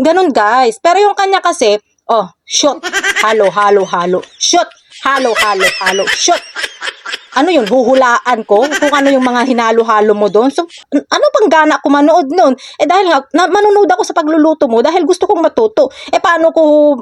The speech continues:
paano ako matututo kung hindi mo naman sinasabi kung ano yung mga sinushoot-shoot mo doon? Paano makikita ko ba yon? Siyempre, sabihin mo, "Eto, guys, paminta. Eto, guys, asin. Eto, guys, bawang." Ganun. Yang, para mas ma-, mas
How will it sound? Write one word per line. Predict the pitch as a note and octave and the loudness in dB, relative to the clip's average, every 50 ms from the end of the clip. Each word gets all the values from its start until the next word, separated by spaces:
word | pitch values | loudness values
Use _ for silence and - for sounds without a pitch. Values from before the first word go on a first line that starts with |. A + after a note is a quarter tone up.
| - - | -6 -6
paano | - D4+ D#4 D4+ D4 C4+ | -4 -2 0 2 0 2
ako | B3+ B3 | 0 0
matututo | A3+ - A#3 - - C4+ C#4 C4+ - G3 F3 | 0 0 -2 -2 0 -2 0 0 0 -2 0
kung | - A#3+ A#3 | 0 0 -2
hindi | A3 A3+ A#3+ A#3 | 0 0 0 0
mo | B3 | 0
naman | A#3 A3+ G#3+ | 0 0 0
sinasabi | G#3 A#3 A3+ A3+ A3 G#3+ - A#3+ A#3+ B3 G#3+ G#3+ | 0 0 0 0 0 0 0 0 0 2 0 0
kung | - G#3 G3+ | 0 0 0
ano | G#3+ G#3+ A3 | 2 2 2
yung | A3+ G#3+ G#3 | 2 2 0
mga | G#3 G#3 G#3 G#3 G3+ G3 - - - - | 0 0 0 0 -2 -2 -6 -10 -10 -6
sinushoot-shoot | - - B3 A3+ G#3 - C#4 G#3 - - - - A#3+ - - G#3 | -2 0 0 0 0 0 0 -2 -2 -4 -4 -4 -4 -4 -4 -2
mo | G3+ | -2
doon? | G#3 F#3 A3 - - F#3+ F3 D#3+ G4 - F#4+ G4+ - | 0 0 0 0 0 0 0 -2 -4 -4 -4 -4 -2
Paano | G#4 F3+ F3 F3 F3+ | -2 -2 -2 -2 -4
makikita | F3 - - F3+ - G3 G3 - F#3 - | -4 -2 -4 -2 -2 -2 -4 -2 -2 -2
ko | G3 | -2
ba | D#3+ F#3+ F#3 | 0 2 2
yon? | A#3 C#4 C#4 A#3+ G#3 - - - _ _ _ - | 2 2 2 2 0 -2 -8 -18 _ _ _ -4
Siyempre, | - C#5 D#5 D5 A4+ - | -2 -2 0 0 0 0
sabihin | G#4 G4 A4 G4 F#4 F4 | 0 2 2 2 4 4
mo, | E4 C4+ A3 B3 | 4 2 2 2
"Eto, | C4 - D4 | 0 0 0
guys, | C4 D4+ C#4+ C#4+ - | 0 0 0 0 0
paminta. | C4 C4 C4+ C4+ C#4 C4+ - B3 A3+ G3+ F#3 F3 _ _ - - | 0 2 4 4 2 2 2 0 -2 -2 -2 -4 _ _ -16 -8
Eto, | - - C#4+ | -2 -2 0
guys, | C4 D4+ C#4+ - - | 2 0 0 0 -2
asin. | - C4 C4 - D4 C#4+ C4+ A3+ F#3 F3+ F#3 F#3+ _ - | -2 -2 -2 0 2 2 2 2 0 -2 -6 -10 _ -6
Eto, | A#3+ - D4+ | -4 -2 -2
guys, | C#4 C#4+ D4+ C#4+ - | 0 2 0 0 0
bawang." | - G#3+ B3 C4+ C#4 C#4 B3 A#3 G#3 F#3+ F3+ F3+ D#3+ - _ _ _ _ _ - A#3+ | 0 0 2 2 2 2 2 0 0 0 -2 -4 -10 -16 _ _ _ _ _ -12 -4
Ganun. | A#3+ F4+ G#4+ F#4 A3 G3+ A3+ C#4+ D#4 D4+ B3+ G#3 G#3 | -2 -2 0 2 2 2 4 4 4 2 2 0 0
Yang, | A#3+ C#4 C#4 C4 - - - - | 0 0 -2 -2 -4 -8 -6 -2
para | E4+ F4 F4 E4+ D#4+ D4+ - - - - - | 0 0 2 2 0 -2 -2 -8 -16 -6 -2
mas | D4+ D#4 E4 D#4 - - | 0 0 0 0 0 0
ma-, | D4 C#4+ C#4 | 2 2 2
mas | C4 C#4 C#4+ D4+ D4+ | 2 2 0 0 -2